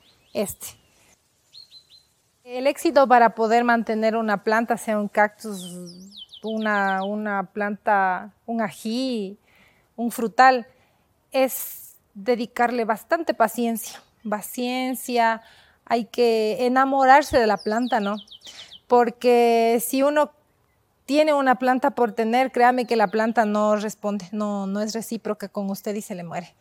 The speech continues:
Y ahí está el reflejo, ¿no? Que puedo cosechar mi uvilla, puedo cosecharme mi ají, puedo tomarme un té de menta, puedo hacer un montón de cosas porque yo ya les he entendido y, eh, me ha ayudado a ser mucho más empática, ¿no?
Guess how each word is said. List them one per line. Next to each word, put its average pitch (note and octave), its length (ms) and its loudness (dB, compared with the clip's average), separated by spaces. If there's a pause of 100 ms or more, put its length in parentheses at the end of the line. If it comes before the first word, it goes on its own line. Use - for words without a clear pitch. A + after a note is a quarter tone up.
(560)
Y A#3+ 380 0
ahí B3 160 2
está A#3+ 160 -2
el G#3+ 80 -4
reflejo, D#4 340 -2
¿no? A3+ 220 -4 (240)
Que B3 100 0
puedo A3+ 300 0
cosechar A3+ 480 0
mi G#3 240 -4
uvilla, A3+ 480 -2
puedo G3+ 280 -6
cosecharme G#3 680 -4
mi G3 180 -6
ají, A#3 420 -8
puedo G#3 400 -6 (260)
tomarme A3 460 0
un G#3+ 80 -2
té G#3 200 -2
de G3+ 120 -2
menta, A3+ 500 0
puedo G3+ 560 -2 (540)
hacer C4 260 2
un C#4 120 0
montón C#4+ 320 0
de D#4 120 0
cosas F#4 320 4
porque A3 380 -4
yo A3+ 560 2
ya G#3 300 4
les G#3 340 0
he A3 60 0
entendido G3+ 580 -4
y, F#3+ 240 -6 (680)
eh, G3+ 280 -2
me G#3 320 -2
ha - 20 0
ayudado C#4 340 8
a C4+ 60 6
ser C4+ 220 2
mucho C#4 340 -4
más B3 640 2
empática, A#3 720 0
¿no? G#3 240 -6